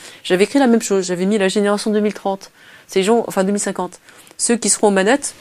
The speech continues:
donc c'est les dix-huit trente-cinquante maintenant. Et j'avais dit, il faut absolument leur donner les, les manettes tout de suite.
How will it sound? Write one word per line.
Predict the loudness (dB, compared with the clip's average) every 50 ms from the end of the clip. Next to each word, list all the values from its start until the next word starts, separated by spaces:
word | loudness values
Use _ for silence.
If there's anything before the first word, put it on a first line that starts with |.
| -10 -6
donc | -6 -4 -4
c'est | -2 -2 -2
les | -2
dix-huit | -2 -2 -2 -2 -2
trente-cinquante | -2 -4 -6 -4 -4 -4 -6 -6 -4 -4
maintenant. | -4 -4 -4 -6 -8 -10 -10 -14 -20 -20 -20 -20 -14 -10
Et | -4 0
j'avais | 2 2 4
dit, | 4
il | 4
faut | 4 2
absolument | 0 0 2 4 6 6 6
leur | 6 4
donner | 4 6 6 6
les, | 4 4
les | 2 0 0 0 2
manettes | 4 4 4 4 2
tout | 0 -8
de | -10
suite. | -10 -10 -10 -10 -14